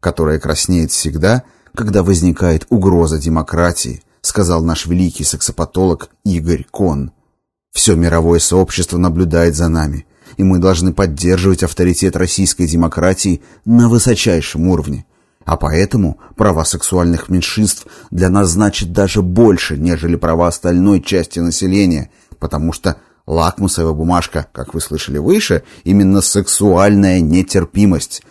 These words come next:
Сексуальная". Рядом с Фрязиным речь полковника конспектировал незнакомый седовласый дяденька, видать, из провинции. Меленько писал в блокноте китайской гелевой ручкой.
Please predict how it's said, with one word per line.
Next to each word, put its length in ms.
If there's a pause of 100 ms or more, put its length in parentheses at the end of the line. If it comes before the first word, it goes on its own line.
(180)
Сексуальная". 2000 (1120)
Рядом 440
с 80
Фрязиным 500 (300)
речь 280
полковника 760 (160)
конспектировал 840
незнакомый 720
седовласый 640
дяденька, 520 (280)
видать, 340
из 80
провинции. 640 (140)
Меленько 500
писал 360
в 20
блокноте 540 (220)
китайской 520
гелевой 400
ручкой. 420